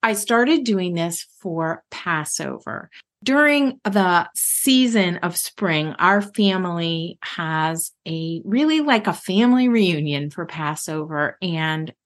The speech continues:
cousins and friends, everybody gathers for this big event of celebrating the holiday. And now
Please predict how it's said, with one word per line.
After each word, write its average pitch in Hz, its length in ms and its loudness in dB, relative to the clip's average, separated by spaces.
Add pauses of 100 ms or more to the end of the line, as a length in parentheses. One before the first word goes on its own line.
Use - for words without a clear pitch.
cousins 233 760 2
and 156 320 -4
friends, 233 640 2 (240)
everybody 220 500 2
gathers 220 680 2
for 190 640 -2
this 185 320 0 (240)
big 240 340 2 (160)
event 160 560 2
of 170 100 -4
celebrating 170 760 0
the 165 80 -4
holiday. 160 640 -2 (300)
And 220 220 6
now 226 760 2